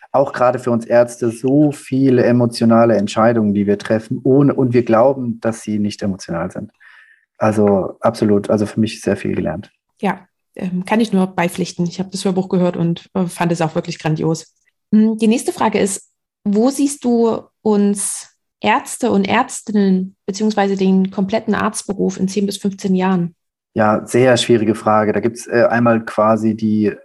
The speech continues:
Speaker 1: äh, ich denke, alles entscheidet sich an der Frage,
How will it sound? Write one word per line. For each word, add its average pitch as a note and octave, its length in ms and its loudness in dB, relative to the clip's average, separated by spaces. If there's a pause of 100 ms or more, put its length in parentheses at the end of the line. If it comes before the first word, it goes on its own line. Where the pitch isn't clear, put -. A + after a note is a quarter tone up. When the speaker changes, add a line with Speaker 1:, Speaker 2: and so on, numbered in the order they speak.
Speaker 1:
äh, G#2 300 0
ich A#2+ 80 -4
denke, D3+ 320 2
alles E3 360 0
entscheidet B2 540 0
sich B2 440 -2 (480)
an A#2 180 4
der A2 460 4
Frage, C3 840 0